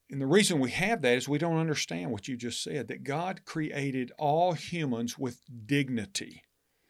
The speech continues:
I'm pro-human. You know, there's a lot of stuff going on out there today about what are you? Do you support this? Do you support this? Listen, I'm pro-human. And,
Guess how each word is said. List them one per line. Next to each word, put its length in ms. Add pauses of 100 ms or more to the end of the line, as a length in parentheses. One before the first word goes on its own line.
(380)
I'm 220
pro-human. 720
You 100
know, 120
there's 200
a 40
lot 320
of 80
stuff 280
going 240
on 160
out 160
there 160
today 440
about 400
what 200
are 160
you? 240
Do 100
you 180
support 480
this? 280
Do 100
you 140
support 340
this? 200
Listen, 280
I'm 140
pro-human. 540 (1200)
And, 560